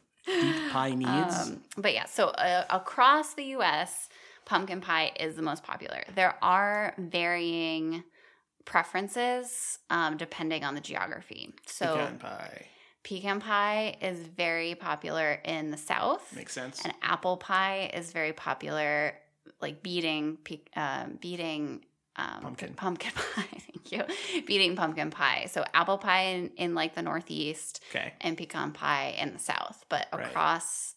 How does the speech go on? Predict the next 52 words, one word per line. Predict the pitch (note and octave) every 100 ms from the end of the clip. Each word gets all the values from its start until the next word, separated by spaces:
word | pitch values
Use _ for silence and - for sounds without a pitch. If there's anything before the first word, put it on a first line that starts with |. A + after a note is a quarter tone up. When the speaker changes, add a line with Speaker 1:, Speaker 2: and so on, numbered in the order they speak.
| -
Speaker 2:
the | E3
entire | D#3 F3 E3
country, | D#3+ D#3+ D3+ D3 C#3+ C#3 C#3
Speaker 1:
Wow. | -
Speaker 2:
pumpkin | E3 D#3+ - D3+ D3 C#3
is | C#3+ C#3+ D3 - -
numero | D#3+ D3+ - -
uno. | - - - F3+ _ _ _
So | -
yeah, | C4+
that's, | F3+ E3+ F#3 - - -
those | G3 F#3+
are | G3+
our | F3+
quick | G#3 G3
fun | F3+ F#3+
facts | - E3+ A3+ -
about | - - -
all | F3+ E3+
the | E3+
side | - -
dishes. | - - B3+ D4+ F4 -
Speaker 1:
Excellent. | - - - F#3+ F#2+ F#2 -
Speaker 2:
Um, | F#3 F3+ F3 E3+
Speaker 1:
Now | C#3
that | C#3 C3
sounds | C3+ A#2+
delicious. | - G#2 G2+ -
All | - B2
of | A#2+
that | A2+
sounds | - D2+ -
delicious. | - - - F3
Speaker 2:
I | F3
know. | F3 D3+ B2+
I'm | - F3+
actually | F#3+ A3+
really | G3 - -
excited | - - -
Speaker 1:
Which | E3
Speaker 2:
to | F3+
Speaker 1:
one | G#3+
Speaker 2:
eat. | G3+
Speaker 1:
was | F#3+
the | E3+
most, | D#3 C#3 C#3+ - - - _ _ _
um, | C#3 B2+ A#2 A2+ - _ C3+
upvoted | C3+ C3 A#2+ A2+
one, | A#2 A#2
if | A2
you | G#2
will? | F#2+ F#2 -